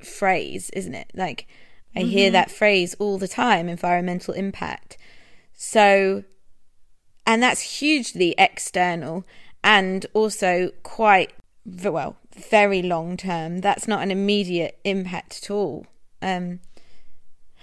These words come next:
Speaker 1: but I think the ch-, the challenging thing to feel that impact,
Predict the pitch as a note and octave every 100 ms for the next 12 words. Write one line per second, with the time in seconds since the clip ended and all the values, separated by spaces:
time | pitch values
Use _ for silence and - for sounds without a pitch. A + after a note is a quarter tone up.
0 | - - D#4+ E4+ F#4+ F#4 D#4 - A#3 C4+
1 | - D4+ E4 E4 C4 A#3 C4 A#3 A3 -
2 | D4 C#4+ A3 G3 - A#3 A3+ - C#3+ -
3 | - -